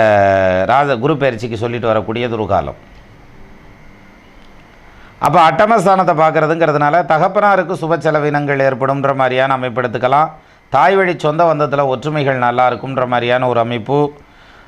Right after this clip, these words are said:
அஹ், உங்களுக்கு இளையவங்க தம்பி தங்கச்சி இருந்தா அவங்களுடைய உத்தியோக வலுப்பெறும். அண்ணன் இருந்தாருன்னா அவருடைய உத்தியோகத்துல மாற்றங்கள் வரும். அக்கா இருந்தாங்கன்னாக்கா அவங்களுக்கு வந்து ஒரு இடமாற்றம் வர்றதுக்கான அமைப்பு உண்டு. திருமணம் ஆகாம இருந்துங்க-, இருக்கவங்களுக்கு திருமணம் கூடி வரும்.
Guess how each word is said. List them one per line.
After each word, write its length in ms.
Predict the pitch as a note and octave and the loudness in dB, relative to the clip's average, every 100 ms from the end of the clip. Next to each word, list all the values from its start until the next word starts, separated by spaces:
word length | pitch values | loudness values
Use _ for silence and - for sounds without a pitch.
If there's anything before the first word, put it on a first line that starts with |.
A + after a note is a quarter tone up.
| - - | -20 -2
அஹ், 240 | C#3 C3+ C3+ | 2 2 2
உங்களுக்கு 600 | C3+ D#3 D#3 D3 C#3 D3+ | 0 0 0 0 0 2
இளையவங்க 320 | F3+ F#3 E3+ | 2 2 0
தம்பி 260 | D3 D3+ F3 | 0 0 0
தங்கச்சி 320 | D#3+ D3 C3 | 0 -2 -2
இருந்தா 400 | C#3 C3+ C#3+ C#3+ | -2 0 2 2
அவங்களுடைய 300 | C3 C3+ C3 | 0 -2 0
உத்தியோக 640 | B2+ C3 D#3 E3+ D#3 C#3 | -2 0 2 2 2 2
வலுப்பெறும். 520 | C3 A#2 A#2+ C3+ D#3 D#3 - _ _ _ _ | 0 -2 0 0 0 -4 -18 _ _ _ _
அண்ணன் 440 | - C3+ F#3 G3 D#3+ | -4 -2 2 2 2
இருந்தாருன்னா 340 | D3 C#3+ C#3 | 2 2 2
அவருடைய 460 | D#3 D3 C3 C3+ C3 | 2 2 0 0 -2
உத்தியோகத்துல 680 | B2+ D#3 D#3+ D3 C3+ C#3 | -2 0 2 0 0 -2
மாற்றங்கள் 500 | B2+ C#3 C#3+ D#3+ C#3+ | 0 0 0 -2 0
வரும். 400 | B2+ A2+ C3+ D3 - - - - - _ _ | 0 0 0 -2 -6 -20 -20 -20 -20 _ _
அக்கா 420 | - - - G3 F3 | -4 -2 2 2 2
இருந்தாங்கன்னாக்கா 580 | D#3 D3 C#3 C#3 C#3 | 2 0 0 -2 0
அவங்களுக்கு 460 | E3 D3 C#3 C3+ B2+ | 0 0 0 -2 -2
வந்து 200 | C#3 D3+ | -2 0
ஒரு 160 | C#3 B2+ | 0 0
இடமாற்றம் 520 | C3 D#3+ E3 D3+ C3+ | 0 0 0 0 0
வர்றதுக்கான 340 | B2+ B2+ B2 | 0 -2 -2
அமைப்பு 340 | B2+ B2+ A2+ B2 | -2 -2 -6 -6
உண்டு. 140 | B2 | -6
திருமணம் 360 | C3+ C#3+ C#3+ C3 | -4 -2 0 0
ஆகாம 300 | C3 C3+ B2+ | 0 0 -2
இருந்துங்க-, 400 | B2 B2 B2+ B2 | -4 -2 -2 -2
இருக்கவங்களுக்கு 500 | C3+ C3 B2+ B2+ B2 | -4 -2 -2 -4 -4
திருமணம் 400 | C3+ C#3 C3 A#2 | -4 -2 -4 -4
கூடி 180 | A#2+ | -4
வரும். 340 | A#2 A2+ D3 | -2 0 0